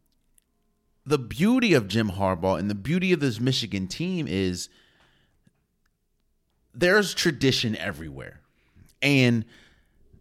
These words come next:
one of the most traditional sports, or sports that people love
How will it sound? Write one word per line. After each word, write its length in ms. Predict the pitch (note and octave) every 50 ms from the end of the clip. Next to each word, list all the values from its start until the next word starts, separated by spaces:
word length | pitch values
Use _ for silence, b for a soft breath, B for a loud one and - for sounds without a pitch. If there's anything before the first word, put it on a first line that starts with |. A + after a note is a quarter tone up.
| _ _ - _ _ _ -
one 280 | A2 B2 C#3+ F3 G3+
of 80 | G#3 F3+
the 80 | F#3+
most 400 | F3+ E3+ E3 E3 D#3 - - -
traditional 920 | - - - E3+ D#3+ C#3 A2+ A2+ C#3 E3 E3+ C#3 - D#3 C#3+ C3 C3 B2+ B2 A#2
sports, 500 | - - - - C#3 C#3 A#2+ G#2+ - - -
or 200 | G2+ A2 A2 G#2+
sports 480 | - - - - C3 C3+ C3 C3 - -
that 320 | - G#2+ G#2+ G2 - -
people 420 | - - - D3 C#3 - C3+ B2 A2+
love 600 | G2+ G#2+ A#2 A#2+ B2 B2+ A#2 - - - -